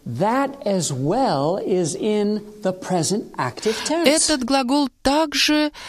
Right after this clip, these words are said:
Speaker 2: э, находится в настоящем активном времени.
Speaker 1: And remember, what does that verb tense mean?
Speaker 2: А вы помните, что означает это грамматическое время?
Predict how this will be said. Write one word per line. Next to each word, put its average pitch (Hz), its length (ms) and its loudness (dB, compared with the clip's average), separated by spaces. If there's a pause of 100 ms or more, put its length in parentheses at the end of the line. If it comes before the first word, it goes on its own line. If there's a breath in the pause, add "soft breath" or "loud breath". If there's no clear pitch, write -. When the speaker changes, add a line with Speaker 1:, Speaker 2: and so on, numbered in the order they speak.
(120)
Speaker 2:
э, 208 260 2
находится 247 680 2
в 233 60 0
настоящем 233 800 4
активном 240 520 2
времени. 165 540 0 (220)
Speaker 1:
And 170 100 0
remember, 208 340 2
what 214 180 0
does 220 120 0
that 208 180 0
verb 208 220 0
tense 226 260 0
mean? 240 220 0
Speaker 2:
А 214 80 4
вы 226 120 2
помните, 330 380 2
что 294 260 4
означает 247 600 4
это 320 140 2
грамматическое 226 720 2
время? 165 420 0